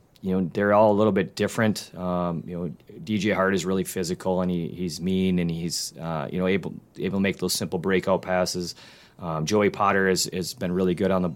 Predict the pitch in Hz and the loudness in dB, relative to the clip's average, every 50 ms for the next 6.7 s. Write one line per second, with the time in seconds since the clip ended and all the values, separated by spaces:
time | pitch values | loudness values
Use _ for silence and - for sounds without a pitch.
0 | - - 92 98 90 - 98 98 92 - 92 76 87 92 95 92 92 92 95 98 | -6 -4 -4 -2 -2 -2 -4 -4 -4 -4 -6 -4 -2 0 0 2 2 2 2 0
1 | 98 98 98 92 85 80 80 - _ - 87 85 80 80 78 80 80 76 - - | 0 0 -2 -2 -4 -6 -8 -12 _ -16 -12 -10 -8 -6 -6 -6 -6 -6 -6 -4
2 | 87 87 90 90 87 - - 92 90 90 82 - 98 90 82 - - 90 92 90 | -2 -2 0 0 0 0 0 -2 -2 -2 -2 -2 -2 -4 -4 -4 -6 -6 -4 -2
3 | 87 92 85 - - 90 90 90 92 95 92 90 87 90 90 90 76 92 92 92 | 0 0 -2 0 -2 -2 0 0 2 2 2 0 0 0 -2 -2 0 0 0 2
4 | 95 92 90 87 87 - - - - - - - - _ - - 90 85 82 76 | 2 2 2 0 0 -2 -4 -10 -18 -20 -20 -20 -16 _ -4 0 0 0 0 -2
5 | - - - 95 85 95 95 92 85 - - 95 92 90 87 - - 92 87 - | -4 -6 -4 0 2 2 2 2 0 0 2 2 4 4 2 2 0 -2 0 0
6 | - 92 90 90 87 92 95 95 95 92 85 85 82 85 | -2 -2 -2 0 0 2 2 2 2 0 0 -2 -2 -4